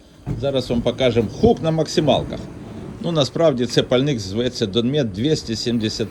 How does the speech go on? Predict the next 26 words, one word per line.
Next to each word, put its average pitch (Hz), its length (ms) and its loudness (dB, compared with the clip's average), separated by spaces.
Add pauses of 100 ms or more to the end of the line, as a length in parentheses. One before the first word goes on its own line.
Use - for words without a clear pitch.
перший. - 380 -4 (580)
Ось, 98 180 -6
отак 143 280 -4
вона 120 200 2
працює. 92 580 -4 (1000)
І 190 200 4 (340)
<clears throat> 123 400 -4
робимо 151 420 2
таке 147 260 4
припущення, 156 580 4
що 165 160 4
це 196 180 4
довга-довга 160 640 4
труба, 131 320 4 (100)
оце. 123 240 0 (840)
Ось. 104 340 -4
І 156 160 0
треба 202 200 4
її 185 180 8
підігріти. 160 600 0
Як 170 260 0
її 160 120 2
з 135 120 -2
різних 127 380 0 (140)
боків 120 400 -4
підігріти? 110 540 -2